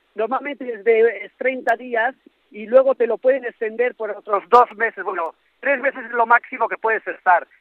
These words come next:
pero yo voy a estar un poquito más, yo estaré unos cuatro o cinco meses a este paso. O sea que es un, un privilegio poder estar tanto tiempo y disfrutar de, de estas islas tan maravillosas.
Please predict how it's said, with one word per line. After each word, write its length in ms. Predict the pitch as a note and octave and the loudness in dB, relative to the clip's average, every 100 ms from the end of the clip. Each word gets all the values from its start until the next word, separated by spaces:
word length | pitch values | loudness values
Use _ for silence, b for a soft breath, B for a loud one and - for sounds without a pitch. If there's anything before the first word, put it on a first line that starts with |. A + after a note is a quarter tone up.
| _ | _
pero 200 | F#3+ F#3 | -4 -2
yo 120 | F#3 A#3 | -2 0
voy 140 | C4 | 0
a 60 | A3+ | 0
estar 240 | - A3+ | -2 -4
un 80 | G3 | -4
poquito 340 | A3 A3 G3+ | -10 -4 -2
más, 200 | G#3 G#3 E3 | 4 4 4
yo 60 | |
estaré 320 | F#3 - G#3 G#3+ | -8 -10 -16 -14
unos 180 | F#3+ - | -14 -10
cuatro 280 | A#3 - G#3 | -10 -10 -16
o 40 | |
cinco 280 | _ A3 G3+ | _ -14 -12
meses 400 | F#3+ E3+ E3 D3 _ _ _ | -10 -10 -12 -14 _ _ _
a 80 | F#3 | -6
este 180 | F#3 G3+ | -4 -6
paso. 460 | G3+ F#3+ - C#3+ - _ _ | -2 -4 -4 -12 -12 _ _
O 100 | F3+ | -10
sea 200 | - G#3 | -2 -4
que 320 | F#3+ G#3 G#3+ B3 | 0 0 2 0
es 100 | C#4 | -2
un, 160 | C4 G3 | -14 _
un 180 | B3 B3+ | -10 -8
privilegio 560 | B3 A#3+ A#3 B3+ A#3+ C#4 | -4 -4 0 -2 0 -6
poder 240 | G#3+ A#3 | -4 -6
estar 300 | A#3 - B3+ | -6 -2 -2
tanto 340 | B3+ B3+ B3 - | 0 -2 -4 -8
tiempo 380 | B3+ B3 C4+ _ _ G#3 | -14 -4 -4 _ _ -16
y 100 | F#3+ | -12
disfrutar 580 | G#3 - G#3 A#3 A#3+ | -14 -10 -6 4 4
de, 460 | A3+ G#3+ G3 F3 - _ _ - | 4 2 4 2 0 _ _ -4
de 80 | G#3+ | -4
estas 260 | - - | -4 -12
islas 340 | A3+ F#3 F3+ - | -10 -2 -2 0
tan 140 | G3 | -2
maravillosas. 720 | F#3+ F#3 F#3 G3 F#3+ D#3 C3 | 0 -2 -2 -6 -6 -8 -12